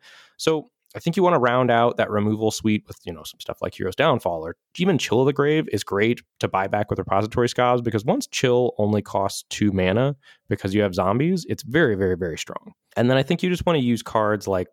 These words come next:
Wretched Throng, Undead Butler to kinda gum up the ground early. And then if you don't get rares as finishers, which I don't think you necessarily need for blue black to be good,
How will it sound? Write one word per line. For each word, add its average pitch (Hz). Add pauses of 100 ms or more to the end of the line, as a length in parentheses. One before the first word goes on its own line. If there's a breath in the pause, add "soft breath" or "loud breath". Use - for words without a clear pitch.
Wretched 165
Throng, 151
Undead 123
Butler 120 (360 soft breath)
to 107
kinda 107
gum 120
up 123
the -
ground 107 (100)
early. 101 (380)
And 131
then 147
if 147
you 180 (120)
don't 175
get 135
rares 104
as 98
finishers, 107
which 104
I 107
don't 175
think 147
you 123
necessarily 107
need 107
for 98
blue 95
black 90
to 90
be 90
good, 90